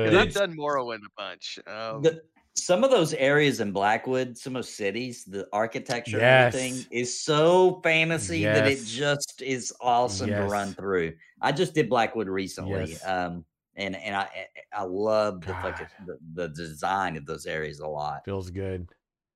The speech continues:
Speaker 2: Feels good, man. It really does. I've been doing Fortnite a lot lately too, which is, like, crazy that I'm actually enjoying as much as I am right now. I'll basically j-, I've, I've,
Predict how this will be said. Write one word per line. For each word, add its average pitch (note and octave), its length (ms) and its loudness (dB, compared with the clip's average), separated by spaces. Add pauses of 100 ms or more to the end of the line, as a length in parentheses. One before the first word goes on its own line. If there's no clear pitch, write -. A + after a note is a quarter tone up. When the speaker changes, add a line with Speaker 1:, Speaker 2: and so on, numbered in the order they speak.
(340)
Speaker 2:
Feels A2+ 300 0
good, G#2+ 260 -2
man. G2+ 480 -6
It A2+ 80 -2
really A2 320 2
does. G#2 460 2
I've A#2 160 -2
been C3 240 4
doing B2 240 4
Fortnite G#2+ 440 0
a - 20 0
lot B2 240 2
lately B2+ 280 0
too, B2 220 0
which C3 160 -2
is, G2 80 -4
like, G2+ 240 -4
crazy A2 400 -2
that G#2 240 -2
I'm G2 160 -8
actually G2 360 -6
enjoying G2 340 -6
as G#2 100 -6
much A#2 200 -8
as B2 100 -6
I C3 100 -4
am C#3 160 -4
right C#3 140 -6
now. C#3+ 320 -8 (580)
I'll G#2+ 100 0
basically A#2 400 2
j-, G2+ 140 -8
I've, C3 200 0
I've, C3 200 2